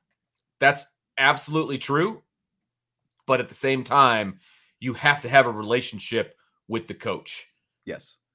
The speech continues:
Speaker 1: You have to. And then once you get here, it's obviously different and you establish those, you know, different relationships and, you know, you wanna stick around and all of those different things. But relationship with your position coach in football, the head coach in basketball and football,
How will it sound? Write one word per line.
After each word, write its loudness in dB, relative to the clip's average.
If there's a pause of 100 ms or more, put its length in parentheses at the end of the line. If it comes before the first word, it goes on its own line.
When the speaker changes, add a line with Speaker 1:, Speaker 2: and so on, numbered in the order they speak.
(120)
Speaker 1:
You -8
have 4
to. -14
And -2
then 4
once 0
you -8
get -2
here, 0
it's -4
obviously 0
different -4
and -6
you -6
establish -2
those, -8
you -10
know, -6
different -6
relationships -8
and, -12 (340)
you -8
know, -4
you -6
wanna -2
stick -8
around 0
and -6
all 0
of -6
those 0
different -10
things. -4
But -2 (420)
relationship 0
with -4
your -8
position -8
coach -4
in -18
football, 2
the -6
head -4
coach 0
in -10
basketball -2
and -10
football, 0